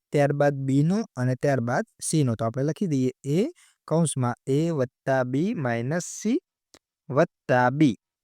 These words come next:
કૌંસમાં એ વત્તા બી માઇનસ સી વત્તા સી કૌંસમાં એ વત્તા બી માઇનસ સી. હવે એક પછી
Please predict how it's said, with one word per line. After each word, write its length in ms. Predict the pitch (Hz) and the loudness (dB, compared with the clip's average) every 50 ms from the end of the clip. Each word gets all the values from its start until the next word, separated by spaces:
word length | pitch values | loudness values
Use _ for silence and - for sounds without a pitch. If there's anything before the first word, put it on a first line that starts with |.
| _ _ | _ _
કૌંસમાં 520 | - 151 165 170 - - 135 127 123 127 - - _ | -2 -2 -2 -2 -4 -6 -4 -2 -2 -2 -4 -4 _
એ 240 | 143 147 156 165 175 | -2 0 0 0 0
વત્તા 500 | 165 147 127 - _ _ - 131 131 131 | 0 0 -2 -4 _ _ -2 0 0 0
બી 300 | 131 127 131 143 165 180 | 0 -2 -2 0 0 0
માઇનસ 440 | 175 170 165 165 170 170 185 185 - - - - | 0 -2 -4 -2 -2 -2 -4 -4 -6 -8 -16 -10
સી 180 | - 214 233 285 359 - _ _ _ _ _ _ _ _ | -4 -4 -4 -4 -4 -8 _ _ _ _ _ _ _ _
વત્તા 540 | - 120 131 147 - _ _ - 127 127 131 | -2 -2 -2 -2 -4 _ _ 0 2 2 2
સી 400 | 131 - - - 196 160 127 131 135 - _ | 0 -2 -2 0 2 2 2 2 -2 -8 _
કૌંસમાં 560 | - 160 165 175 156 - - 135 127 127 123 - _ _ | -2 0 0 0 0 -2 -2 -4 -4 -4 -6 -8 _ _
એ 300 | 135 135 147 160 170 180 | -4 -2 -2 -2 -2 -4
વત્તા 560 | 175 151 123 123 - _ _ - 135 127 127 | -2 -4 -4 -4 -6 _ _ -4 -2 -2 -2
બી 280 | 127 123 127 139 151 160 | -2 0 0 0 0 0
માઇનસ 680 | 147 123 113 110 110 110 113 123 156 214 302 214 - _ _ _ _ _ _ | -2 -2 -4 -4 -4 -4 -4 -2 -2 -4 -4 -6 -12 _ _ _ _ _ _
સી. 360 | - - - - 180 156 151 160 - _ _ _ _ _ _ | -12 -8 0 2 2 2 2 0 -6 _ _ _ _ _ _
હવે 180 | 180 180 160 135 - _ - | 2 2 2 2 -2 _ 0
એક 160 | 156 165 160 - | 0 0 0 0
પછી 320 | - 156 - - 165 160 | -4 -4 -2 -2 -4 -4